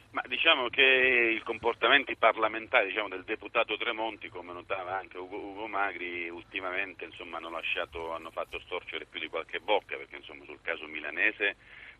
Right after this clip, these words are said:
ricordiamo, non votò, non si presentò in aula e si prese le reprimende dal presidente Berlusconi in, con tutti gli altri deputati. Nel caso del rendiconto, come dire, non, eh, si segnalò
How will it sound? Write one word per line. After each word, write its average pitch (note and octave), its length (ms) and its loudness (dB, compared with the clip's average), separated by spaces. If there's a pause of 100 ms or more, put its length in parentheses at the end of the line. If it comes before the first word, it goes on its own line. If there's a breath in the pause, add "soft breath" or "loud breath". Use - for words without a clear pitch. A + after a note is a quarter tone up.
ricordiamo, E2 500 -4
non E2+ 200 -8
votò, F2+ 280 4 (180)
non D#2+ 140 -16
si D#2 120 -14
presentò D2+ 480 -10
in D#2 160 -6
aula D#2 360 -2 (120)
e E2+ 120 -16 (240)
si - 60 -18
prese D#2 260 -8
le D2+ 140 -8
reprimende D#2 720 -8
dal C#2 240 -14 (360)
presidente D2 460 -16
Berlusconi C#2+ 720 -18 (140)
in, C#2 300 -18
con C#2+ 160 -20
tutti - 260 -20
gli C#2+ 60 -12
altri C#2+ 200 -10
deputati. D2+ 720 -2 (340 soft breath)
Nel C#2+ 160 -10
caso D#2 280 -2
del D2+ 100 -4
rendiconto, E2+ 880 -6 (300 soft breath)
come E2+ 160 -10
dire, E2+ 200 0
non, F2 480 -8
eh, D2 960 -6 (200)
si F2+ 220 -6
segnalò E2+ 520 -2